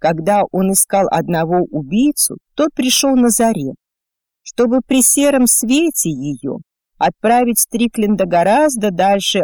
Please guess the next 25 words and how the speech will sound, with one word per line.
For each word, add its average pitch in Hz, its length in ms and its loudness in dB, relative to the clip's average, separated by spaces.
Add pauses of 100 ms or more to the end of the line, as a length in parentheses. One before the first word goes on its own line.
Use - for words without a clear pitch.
Андаманских 160 840 -4
островов. 151 580 -6 (1000)
Таджинс 302 600 2
схватила 196 680 0
этого 247 360 0
человека, 254 680 0 (280)
когда 185 420 0
он 175 180 -2
прокрадывался 196 840 -2
в - 100 -20
палатку 156 500 0
Стрикленда 131 680 -6
с - 80 -4
кинжалом 135 540 -6
в 131 40 -10
зубах. 131 400 -6 (960)
После 359 320 0
того, 311 380 2
как 254 240 0
виновность 214 640 0
его 175 180 0
была 156 300 0
установлена 214 800 0
перед 254 280 0
законом, 226 640 0